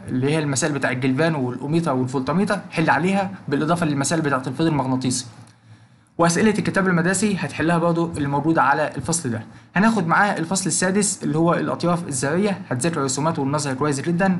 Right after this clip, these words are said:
تهتم بأنبوب كوليدج، تعرف الرسم بتاعته، المطياف، آه، شوف برضو الرسم بتاعته، واقع في البيانات الموجودة عليها، استخدامات أشعة إكس تشوفها. المسائل اللي موجودة على الفصل ده بسيطة جدا، هما قانونين أساسا اللي موجودين في الفصل ده،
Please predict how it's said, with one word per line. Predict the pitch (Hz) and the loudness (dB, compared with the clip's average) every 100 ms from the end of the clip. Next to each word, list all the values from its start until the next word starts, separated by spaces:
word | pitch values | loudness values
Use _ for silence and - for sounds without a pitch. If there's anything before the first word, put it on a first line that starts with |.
| - | -2
تهتم | - 131 160 170 | -4 0 2 2
بأنبوب | 143 131 135 - 131 156 160 | 2 2 0 0 2 0 2
كوليدج، | 170 175 175 - - | 2 2 0 -4 0
تعرف | 135 135 | 2 2
الرسم | 135 135 135 | -2 -2 -2
بتاعته، | 131 151 180 180 - - | 0 0 0 -4 -6 -2
المطياف، | 135 131 143 180 180 - - - | -2 0 2 2 0 -8 -16 -6
آه، | - 135 139 143 139 135 131 | 0 2 4 4 2 2 -2
شوف | 143 160 | -4 -2
برضو | 143 151 139 | 0 0 0
الرسم | 143 - 131 | -2 -2 -2
بتاعته، | 147 135 139 | -2 -2 0
واقع | 143 139 | 2 2
في | |
البيانات | 131 123 127 147 | 0 0 0 0
الموجودة | 127 123 123 135 | -2 -2 0 2
عليها، | 123 156 175 180 - - | 2 2 2 2 -2 -8
استخدامات | - 160 127 147 175 170 | -4 -2 0 0 0 -2
أشعة | 151 151 135 165 | -2 0 0 -2
إكس | 175 - - | -4 -6 -8
تشوفها. | - 170 170 185 185 180 - - - - | -4 -2 2 0 0 -6 -14 -16 -14 -2
المسائل | 175 190 233 226 | 2 4 4 4
اللي | 208 | 4
موجودة | 175 185 175 | 2 2 2
على | 160 | 2
الفصل | 160 185 - 165 | 0 -2 -2 2
ده | 170 | 2
بسيطة | 165 185 175 | 2 0 0
جدا، | 156 170 180 175 | 0 0 0 2
هما | 175 180 175 | 4 4 4
قانونين | 160 151 151 170 - | 0 0 2 2 0
أساسا | 147 165 165 | -2 -2 -2
اللي | 139 | -2
موجودين | 139 131 143 160 | -2 -2 0 0
في | 139 147 | 0 -2
الفصل | 131 160 - | 0 -2 -2
ده، | 147 185 | 0 -2